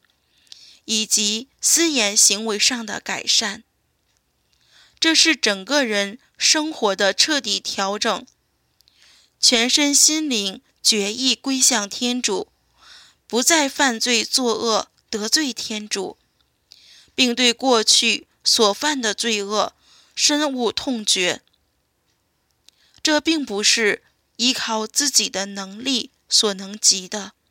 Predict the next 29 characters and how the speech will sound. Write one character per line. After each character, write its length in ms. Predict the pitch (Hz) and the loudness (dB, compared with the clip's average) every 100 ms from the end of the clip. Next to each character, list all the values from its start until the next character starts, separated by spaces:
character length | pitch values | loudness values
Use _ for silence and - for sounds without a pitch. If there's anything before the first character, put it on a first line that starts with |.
| _ _ _ _ - - - _ | _ _ _ _ -20 -20 -20 _
而 180 | - 226 | 0 2
是 440 | 226 - 240 220 - | 4 4 4 2 -2
依 160 | 247 269 | -2 -2
靠 320 | - 240 220 | 0 0 0
天 320 | - 302 311 | -2 -2 -2
主 160 | 269 196 | -4 -4
的 160 | 196 | -6
仁 260 | 185 190 196 | -4 -8 -2
慈 420 | - - 185 180 - _ _ | 2 2 2 -2 -8 _ _
和 340 | - 208 208 | -8 -6 -4
恩 200 | - 240 | -2 0
宠 220 | 247 220 180 | 0 -2 -6
的 120 | 180 | -6
助 280 | - 269 208 | -4 -4 -4
佑。 300 | 196 - - _ _ _ _ _ _ _ _ _ _ _ _ _ _ _ _ _ - | -6 -6 -8 _ _ _ _ _ _ _ _ _ _ _ _ _ _ _ _ _ 0
人 240 | 226 254 | 2 4
心 400 | 269 277 285 311 _ | 4 4 0 -4 _
是 280 | - - 247 | 0 2 2
迟 340 | - - - 190 | 2 2 2 0
钝 300 | 254 226 - | 0 -2 -4
和 260 | - - 214 | -6 -2 0
顽 260 | 202 196 208 | 0 0 0
硬 280 | 262 233 | -4 -4
的， 240 | 196 175 214 _ _ _ _ _ - - - _ | -6 -8 -10 _ _ _ _ _ -20 -20 -20 _
必 180 | 302 294 | 2 4
须 260 | 320 311 | 4 4
有 200 | 269 190 | 2 0
天 400 | - - 269 277 | -2 -2 -2 0
主 260 | 262 208 | -4 -4